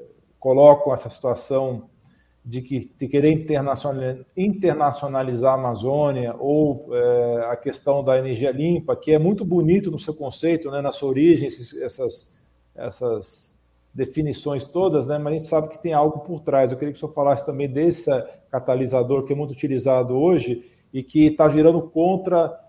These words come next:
eles mesmos, né, porque tá tendo uma crise de energia na China, que o senhor fala muito sobre isso, e que eles vão ter agora que, é, talvez lançar a mão aí de carvão, é, mineral pra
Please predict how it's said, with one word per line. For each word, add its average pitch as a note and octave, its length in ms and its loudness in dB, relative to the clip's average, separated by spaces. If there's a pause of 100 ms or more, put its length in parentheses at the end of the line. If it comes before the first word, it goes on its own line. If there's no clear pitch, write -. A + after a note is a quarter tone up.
(120)
eles D3 320 0
mesmos, B2 460 0
né, C#3 100 -4
porque C3+ 160 -10
tá B2 100 -6
tendo C#3+ 140 -6
uma C#3 160 -4
crise D#3+ 320 2
de C#3+ 80 -2
energia C3+ 500 -4
na B2+ 140 -6
China, C#3+ 260 -10
que - 80 -16
o - 40 -20
senhor C3+ 100 -10
fala B2+ 240 -6
muito C3 240 -12
sobre B2+ 240 -8
isso, E3 340 -4 (480)
e C3+ 80 -12
que D3 120 -4
eles C#3+ 160 -2
vão D3 120 -2
ter D3+ 140 0
agora C#3 300 2
que, D3 520 0 (380)
é, C3 100 -6 (560)
talvez C3 280 -2
lançar D3 300 -4
a - 20 -6
mão C#3 240 -2
aí C3+ 180 -6
de A#2+ 400 -4
carvão, B2 460 -2 (420)
é, A2+ 160 -8
mineral C3+ 540 2
pra A#2 540 -2